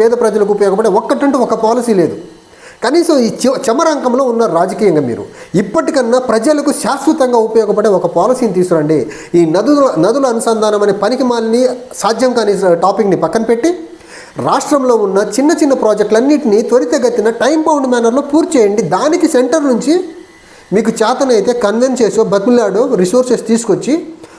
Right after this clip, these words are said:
వలిగొండ, హంద్రీనీవా, సుజల సవంతి ఇలాంటి చిన్న చిన్న ప్రాజెక్టులు,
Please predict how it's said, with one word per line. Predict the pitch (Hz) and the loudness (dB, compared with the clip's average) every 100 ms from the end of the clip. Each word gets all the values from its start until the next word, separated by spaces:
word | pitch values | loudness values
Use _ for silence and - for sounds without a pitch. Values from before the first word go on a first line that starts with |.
| - | -2
వలిగొండ, | 170 233 240 190 180 196 160 | 0 2 0 0 0 0 -2
హంద్రీనీవా, | 175 220 233 185 160 165 185 | 0 2 4 2 2 0 0
సుజల | 185 220 226 208 | -2 0 0 0
సవంతి | 175 143 165 226 - - _ _ - - - | -2 -2 -4 -6 -12 -20 _ _ -20 -14 -2
ఇలాంటి | 240 330 254 170 | 2 2 -2 -2
చిన్న | 254 285 | -2 0
చిన్న | 285 240 | 0 0
ప్రాజెక్టులు, | 185 156 156 180 | 0 0 0 2